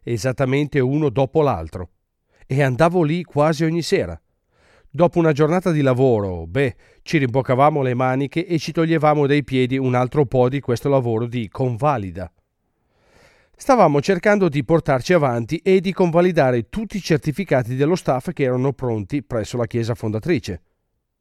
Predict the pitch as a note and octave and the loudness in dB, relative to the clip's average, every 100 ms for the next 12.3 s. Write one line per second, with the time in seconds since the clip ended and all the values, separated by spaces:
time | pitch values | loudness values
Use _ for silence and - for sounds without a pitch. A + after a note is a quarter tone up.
0 | _ _ _ - _ - G#3+ F3 C#3+ C3 | _ _ _ -20 _ 0 2 4 2 2
1 | C#3+ E3 D#3+ C#3 C#3 D3 C#3+ D3+ B2+ C3+ | 0 2 4 4 2 2 2 4 0 2
2 | D3 C#3 A#2 B2 C3 A#2+ B2+ C#3+ D3 C#3 | 0 0 -2 -4 -2 -2 -4 -2 0 0
3 | A#2+ - D#3 C3+ A#2+ A#2 C#3+ D#3 C3+ E3+ | 0 -2 -4 -2 -2 -4 -2 -2 -2 -2
4 | F3+ - - F#3 - E3+ F3 F3 F3+ F#3 | -6 -8 -4 -2 -2 -2 2 2 2 0
5 | - G#3 B2 F#2 - _ _ _ _ _ | -2 -4 -4 -8 -14 _ _ _ _ _
6 | _ _ _ _ _ _ _ _ _ _ | _ _ _ _ _ _ _ _ _ _
7 | D3 F3+ - E3 D3+ C3 D#3 E3 D#3 C#3 | 2 2 4 2 2 2 2 2 2 2
8 | B2+ B2+ A#2+ A2+ B2+ - B2 - D3+ C#3+ | 2 2 2 0 -2 -2 -4 0 0 0
9 | - C3+ B2 C3+ C#3+ D3 D3 E3+ F3 F3 | 0 -2 2 0 2 2 2 -2 -2 0
10 | D3 A#2 A#2+ - F3+ - E3 C3 D#3 C#3 | 0 -2 -8 -8 -8 -8 -4 -4 -4 -4
11 | D3 C3 A#2 B2 A#2 C3+ C3 C#3+ C#3+ D3+ | -4 -2 -2 -4 -2 0 0 0 0 -2
12 | D2+ D2 F#2 | -4 -8 -14